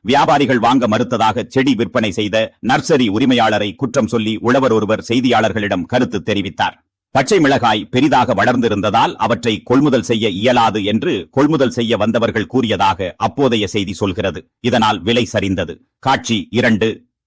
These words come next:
உணவு பாதுகாப்பு அதிகாரி தனது படைகளுடன் ஓசூரிலிருந்து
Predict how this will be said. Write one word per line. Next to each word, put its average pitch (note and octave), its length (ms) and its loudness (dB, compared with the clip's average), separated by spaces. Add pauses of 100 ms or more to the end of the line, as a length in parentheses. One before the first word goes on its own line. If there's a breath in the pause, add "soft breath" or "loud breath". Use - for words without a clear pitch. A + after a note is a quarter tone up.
உணவு D#3+ 300 2
பாதுகாப்பு A#2+ 580 0
அதிகாரி A2 420 0 (180)
தனது B2 320 0
படைகளுடன் A#2 640 2
ஓசூரிலிருந்து A2 760 0